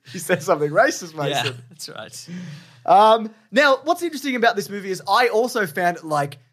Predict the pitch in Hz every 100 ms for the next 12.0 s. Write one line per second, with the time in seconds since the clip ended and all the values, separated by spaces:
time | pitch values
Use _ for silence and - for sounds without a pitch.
0 | _ _ _ - - 302 277 226 208 170
1 | 175 147 135 151 160 147 196 185 - 160
2 | 151 214 214 214 190 196 170 151 170 156
3 | 156 151 156 156 160 147 151 151 160 151
4 | - 151 147 151 135 135 147 131 139 127
5 | 120 117 - _ - 123 - 165 160 151
6 | - - _ _ - 147 131 120 - 127
7 | 113 - - - 147 135 143 - 160 147
8 | 147 135 120 127 127 - 127 127 127 135
9 | 127 120 - 139 135 131 - - 139 -
10 | 151 147 135 127 127 123 - 123 117 -
11 | - 147 123 135 120 117 - 139 127 113